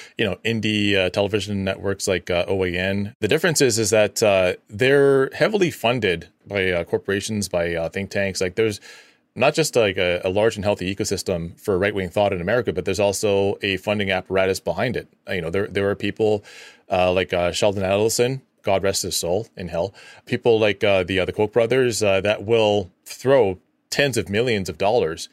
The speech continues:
at this ecosystem, but in Canada, I don't know that there's any such analog. Uh, so it's, it's people that are essentially, like, fighting for a listenership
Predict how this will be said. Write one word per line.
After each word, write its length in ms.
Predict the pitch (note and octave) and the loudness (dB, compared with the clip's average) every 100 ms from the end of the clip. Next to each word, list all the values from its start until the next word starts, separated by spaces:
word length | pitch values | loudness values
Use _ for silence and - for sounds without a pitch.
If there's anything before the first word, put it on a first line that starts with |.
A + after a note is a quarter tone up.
| _ _ - | _ _ -6
at 180 | A#2 A2+ | -4 -2
this 140 | F#2 | -2
ecosystem, 560 | C#3 F#3+ G#2+ G2 - F#2 | 0 0 0 -2 -2 -2
but 220 | G2+ G2 - - _ - | 0 0 -4 -20 _ -12
in 80 | F#2+ | -6
Canada, 460 | B2 D3 A2+ G2 F#2 | 0 2 4 2 2
I 60 | B2+ | 2
don't 180 | C3 | 2
know 140 | A2+ A#2 | 2 2
that 140 | A2 | 2
there's 140 | G2+ G2+ | 0 -2
any 180 | G#2 | -2
such 500 | F#2+ A2+ G2+ - - - _ - | -2 0 0 -2 -6 -8 _ -6
analog. 500 | G2 A2+ A2 E2 E2 - _ _ _ - | -2 0 0 -2 -6 -12 _ _ _ 0
Uh, 220 | G2 F#2+ | 2 2
so 340 | - A#2 A2+ | 4 4 4
it's, 200 | A2 - | 2 0
it's 180 | A#2 G#2 | -4 -4
people 320 | - D#3 E3 | -4 0 2
that 140 | B2+ A#2 | 4 4
are 240 | G#2 F#2 - - - - | 2 -2 -12 -20 -20 -10
essentially, 360 | A2+ C3 - B2+ | -2 -2 2 2
like, 180 | G#2+ G2 | 2 0
fighting 340 | A2 A2 A2+ | 0 0 0
for 400 | - A2 G#2+ G#2 | -2 0 2 2
a 120 | G#2 | 0
listenership 760 | F#2+ A2+ - A#2 G2 - G2 | 0 0 0 -2 -4 -2 -2